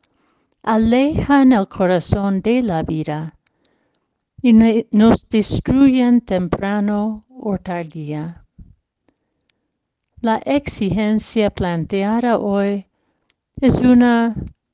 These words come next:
metonía, metanoia, un devolver al corazón,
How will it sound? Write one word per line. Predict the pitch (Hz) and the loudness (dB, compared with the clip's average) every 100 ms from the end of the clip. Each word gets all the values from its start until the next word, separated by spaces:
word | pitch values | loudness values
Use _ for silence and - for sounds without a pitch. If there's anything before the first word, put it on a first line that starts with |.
| - | -6
metonía, | 208 190 - 170 175 196 214 185 180 185 - - - - - 240 - - | -2 -2 -2 -2 0 -2 -2 -4 -6 -6 -2 -2 0 0 0 -2 -4 -6
metanoia, | 196 - 185 180 185 196 175 165 170 160 - - _ _ _ _ _ _ _ _ _ _ _ _ _ _ _ _ _ _ _ _ - | -6 -4 -4 -2 -2 -2 -4 -6 -8 -10 -12 -14 _ _ _ _ _ _ _ _ _ _ _ _ _ _ _ _ _ _ _ _ 2
un | 262 269 254 202 | 6 8 6 4
devolver | 208 233 254 - 170 160 190 208 220 226 214 - | 2 4 4 2 -2 -2 0 2 0 -2 -6 -12
al | - 208 | -6 -6
corazón, | - 190 156 156 - 190 208 220 220 | -4 -4 -2 -4 -2 2 2 2 0